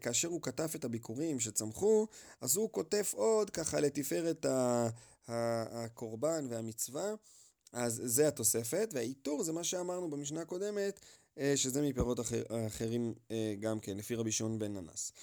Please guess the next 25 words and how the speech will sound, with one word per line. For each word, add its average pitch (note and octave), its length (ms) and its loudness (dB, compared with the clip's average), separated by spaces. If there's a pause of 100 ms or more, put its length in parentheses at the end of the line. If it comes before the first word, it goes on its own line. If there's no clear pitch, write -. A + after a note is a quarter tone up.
(240)
הנה, C3 200 6
מ-, G#2+ 180 0
מפרט D3+ 360 2
את D3 80 -2
המשנה. A#2+ 380 2
"תוספת F#3 460 2
הביקורים F3 920 2
מין F#3 180 0
במינו", F#3 440 6 (200)
נכון? D3+ 280 0
כי A#2 120 -6
כשהוא B2 220 -2
כתב, B2+ 360 0
למשל, A2 400 -2
אה, F#2+ 100 -4
סימן C3 300 2
ענבים A2+ 440 0 (380)
לביקורים, B2 480 2
כשהוא - 220 -2
כתב C3 300 -4
אותם, G#3 440 4
אז C#3 160 -2
הוא D3+ 100 0
מביא C3+ 320 0
עוד. F#2+ 140 -8